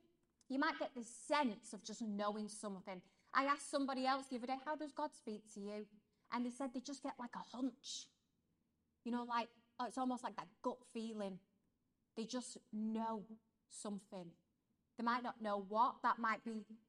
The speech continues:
revealed down the line. You might get a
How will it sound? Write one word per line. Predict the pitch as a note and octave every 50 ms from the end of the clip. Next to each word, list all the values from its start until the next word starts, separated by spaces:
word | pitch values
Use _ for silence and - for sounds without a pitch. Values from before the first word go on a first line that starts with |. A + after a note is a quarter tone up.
| _ _ -
revealed | A3+ A3+ A3 A#3+ B3+ B3+ B3+ A#3 G#3+ G3 G3 F#3+ - - - - F#3+
down | A#3 A3+ A3 G#3+ G3+ G3
the | F#3 G3
line. | G3+ G#3+ A3 A#3 A#3 A3+ G3+ F3+ F3 F3 - _ _ _ _ _ _ _ _ _ _ _ _ _ _ _ _ _ _ _ _ _ _ _ _ _ - -
You | B3+ C4+
might | C4+ C#4 C4 B3
get | C#4+ B3 -
a | A3+